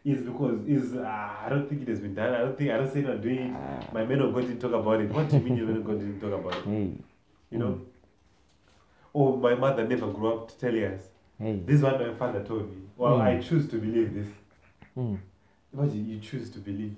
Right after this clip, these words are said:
Speaker 1: this.
Speaker 2: Hey.
Speaker 1: I choose to believe this.
Speaker 2: <laughs>
Speaker 1: I choose. Let's go to Ephesians four. There's something I want to show you.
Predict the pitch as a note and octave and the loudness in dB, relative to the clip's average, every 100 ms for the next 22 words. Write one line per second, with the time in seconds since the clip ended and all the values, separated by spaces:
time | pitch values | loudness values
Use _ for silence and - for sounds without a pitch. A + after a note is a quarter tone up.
0 | - B2 - - A2 C3+ A2 F2 - - | -8 -8 -8 -8 0 2 2 -2 -8 -14
1 | - - _ _ _ _ _ - - - | -18 -20 _ _ _ _ _ -20 -16 -10
2 | A2 G2 F#2+ G2 F#2+ E2+ E2+ - _ _ | -10 -10 -10 -8 -8 -10 -16 -20 _ _
3 | _ B2 A2 - G2 F#2+ F#2+ - - - | _ -6 -6 -8 -8 -10 -10 -18 -20 -20
4 | - - G2+ - - - - C3 D3+ B2+ | -20 -18 -18 -18 -20 -18 -2 2 2 4
5 | C3 B2 A2 A2+ G2+ - F#2+ F2+ F#2 A2 | 2 2 -2 -4 -8 -8 -12 -14 -14 -14
6 | G#2 G#2 F#2 F#2+ F#2 F#2+ F2+ | -12 -12 -12 -12 -16 -18 -18